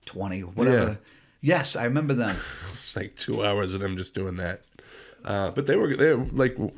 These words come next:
Speaker 2: their actual songs and, and presentation of that genre of music was, was actually pretty good for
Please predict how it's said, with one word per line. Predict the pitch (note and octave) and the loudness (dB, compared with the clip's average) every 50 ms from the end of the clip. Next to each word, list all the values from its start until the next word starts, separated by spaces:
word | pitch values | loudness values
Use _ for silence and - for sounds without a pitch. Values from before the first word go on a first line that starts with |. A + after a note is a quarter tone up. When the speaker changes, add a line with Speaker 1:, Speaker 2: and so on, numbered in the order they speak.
| - - - | -12 -2 2
Speaker 2:
their | - D3 D#3 | 4 6 6
actual | D3 C#3 C#3+ - - A#2 G#2+ G#2 G2 F#2+ - - | 6 4 2 2 2 4 4 4 2 0 -4 -6
songs | - - F#3 D#3 B2+ A2+ G2+ G#2 G#2 G#2 | -2 2 4 4 4 4 2 0 -2 -2
and, | G2+ G#2 F#2+ G2+ A2+ | -2 -2 -4 -4 -4
and | - - F#2 F#2+ F#2+ F2 E2+ - - - - - - - - - | -4 -4 -4 -4 -6 -6 -10 -14 -20 -20 -20 -20 -20 -20 -14 -2
presentation | - C3 A2 G#2 G#2 G2+ - - G#2+ G2 F2+ - - G2 F2 | 2 2 2 2 0 -2 -2 0 0 0 0 -2 -4 -4 -4
of | E2+ E2+ F2+ | -4 -4 -4
that | E2+ E2 F2 G2 - _ _ _ _ _ _ _ _ - | -4 -4 -4 -6 -8 _ _ _ _ _ _ _ _ -8
genre | F#2 G#2+ G2 F#2+ G2+ F2+ F2 | -4 -4 -2 -2 -2 -4 -6
of | E2 E2 | -6 -4
music | E2+ F2 E2 E2 E2 - | -4 -4 -4 -6 -8 -8
was, | - F#2+ F2 - - | -10 -10 -10 -10 -10
was | A2 G2 E2+ G#2 | -10 -8 -6 -8
actually | F#2+ - - - - - | -8 -8 -10 -12 -14 -12
pretty | - - G#2 - G#2+ | -12 -12 -12 -10 -10
good | G#2 C#3 - - - | -10 -12 -12 -12 -14
for | - - G#2+ G#2 | -12 -10 -10 -10